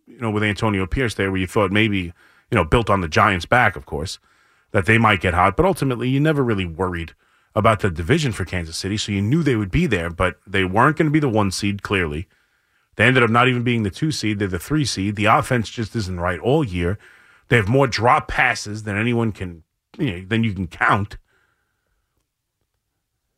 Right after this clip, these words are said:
And it just felt like, geez, I know the defense is good, right?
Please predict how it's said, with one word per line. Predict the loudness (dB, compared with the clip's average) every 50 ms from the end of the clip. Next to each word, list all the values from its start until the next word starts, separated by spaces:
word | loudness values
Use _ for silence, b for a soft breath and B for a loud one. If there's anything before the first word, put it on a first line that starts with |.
| _ _ _ _ _ _ _ 0
And | 2 4
it | 4 4
just | 2 2 0 0
felt | 2 2 2 2 2
like, | -2 -4 -4 -8
geez, | -8 -6 -4 -4 -4 -4 -6 -6 -6
I | -6 -4
know | 0 2 2 2
the | 2 0
defense | 0 0 -2 -2 0 -2 -4 -4 -2 -6
is | -8 -8
good, | -8 -10 -10 -10 -12 -20 _ _ _ _ _ _ _ _ _ _ 0
right? | 2 2 2 2 0